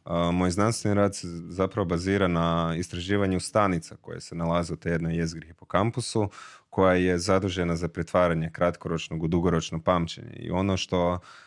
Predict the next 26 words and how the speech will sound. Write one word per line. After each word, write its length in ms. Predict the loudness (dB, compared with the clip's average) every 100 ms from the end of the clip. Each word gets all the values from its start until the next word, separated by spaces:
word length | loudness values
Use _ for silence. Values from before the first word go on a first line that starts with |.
| -20 _ _
sam 480 | -4 2 4 4 4
uspio 360 | 0 0 0 0
saznati 520 | 4 4 4 -2 -4
stoga, 680 | -4 0 2 2 2 0 -4 -4
promatrajući 760 | 0 4 4 2 0 -2 -4 -6
te 200 | -2 -2
stanice 720 | 0 0 0 -2 -2 -2 0
i 60 |
gledajući 560 | 0 0 2 0 -2 -6
procese 880 | -6 -4 2 2 2 0 0 0 -2 -2
koji 160 | -2
se 140 | -2 -4
dešavaju 420 | 0 4 4 4
unutra, 440 | 2 0 2 0
su 180 | 0 0
neki 340 | 0 0 -2
generalni 640 | -4 -2 0 2 2 2 2
mehanizmi 800 | 0 0 0 0 0 0 -2 -4 -12 _ _
kako 360 | 2 2 2 0
naše 520 | 2 2 2 0 -2 -4 -4
pamćenje 420 | 0 0 0 -2 -4
funkcionira. 680 | -4 -6 -2 2 2 0 -4 -14 -20 -20 _ _ _ -20 -20 -8
Znao 260 | 0 2 4
biti 200 | 2 2
dosta 280 | 2 2
iznenađujući. 840 | 0 2 2 2 2 0 -4 -4 -4